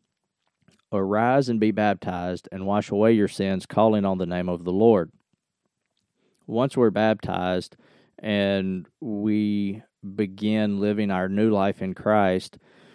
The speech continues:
we're expected to continue to grow in Christ until our death.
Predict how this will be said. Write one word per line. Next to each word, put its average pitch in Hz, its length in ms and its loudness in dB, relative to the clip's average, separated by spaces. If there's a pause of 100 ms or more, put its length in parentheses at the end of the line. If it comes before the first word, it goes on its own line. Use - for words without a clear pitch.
(140)
we're 127 280 6
expected 107 880 0 (400)
to 113 680 4 (200)
continue 139 500 0
to 117 100 2
grow 110 520 4
in 98 160 -2
Christ 92 580 -2
until 104 260 0
our 92 140 2
death. 98 420 -4